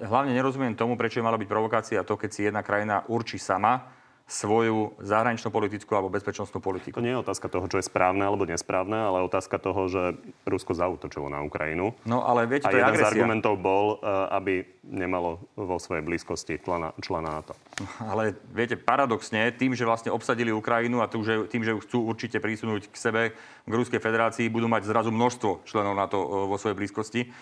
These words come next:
Speaker 1: Takže ten argument, ktorý hovorí Vladimír Putin, je logicky absolútne nezmyselný. E, on akože sa chce vzdialovať od nato tým, že zoberie ďalšiu krajinu, aby sa stal susedom nato mnohými krajinami.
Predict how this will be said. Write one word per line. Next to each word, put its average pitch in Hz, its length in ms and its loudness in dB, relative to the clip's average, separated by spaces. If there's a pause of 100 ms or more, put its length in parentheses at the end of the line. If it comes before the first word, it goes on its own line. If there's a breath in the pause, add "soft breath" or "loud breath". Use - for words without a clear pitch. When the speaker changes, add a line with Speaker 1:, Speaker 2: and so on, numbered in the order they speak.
(160 loud breath)
Speaker 1:
Takže 104 240 -2
ten 113 80 4
argument, 113 320 2
ktorý 110 240 0
hovorí 110 160 2
Vladimír 107 320 0
Putin, 104 240 -6
je 101 80 -2
logicky 104 320 -4
absolútne 104 400 -2
nezmyselný. 98 720 -4 (300 loud breath)
E, 107 120 -2 (460)
on 123 160 2
akože 113 240 0
sa 107 160 -2
chce 98 320 -2
vzdialovať 127 400 4
od 113 80 0
nato 120 200 0
tým, 120 240 0
že 107 100 0
zoberie 113 300 2
ďalšiu 110 240 2
krajinu, 110 240 2
aby 98 160 -2
sa 101 100 -6
stal 104 320 -2
susedom 107 380 -2
nato 101 320 -2
mnohými 95 400 -4
krajinami. 92 420 -2